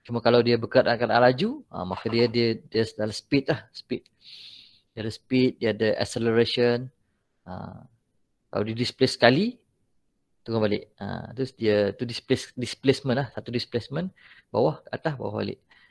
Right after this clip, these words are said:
Okey. So, uh, itu sedikit pengenalan berkenaan dengan sensor yang kita nak tunjukkan. Okey, uh, sedikit lah, uh, quite heavy sebenarnya, uh, dia punya maklumat yang akan sam-, saya sampaikan.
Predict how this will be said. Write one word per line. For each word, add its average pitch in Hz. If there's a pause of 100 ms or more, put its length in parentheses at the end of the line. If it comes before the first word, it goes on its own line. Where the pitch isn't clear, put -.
(340)
Okey. 104 (460)
So, 135
uh, 120
itu -
sedikit -
pengenalan 123
berkenaan 110
dengan 110
sensor 113
yang 110
kita 107
nak 98
tunjukkan. 113 (3750)
Okey, 113
uh, 123 (480)
sedikit 156
lah, 185 (180)
uh, 139 (160)
quite -
heavy 185
sebenarnya, 131
uh, 127
dia 127
punya 123 (240)
maklumat 123
yang 120
akan -
sam-, 120
saya 120
sampaikan. 120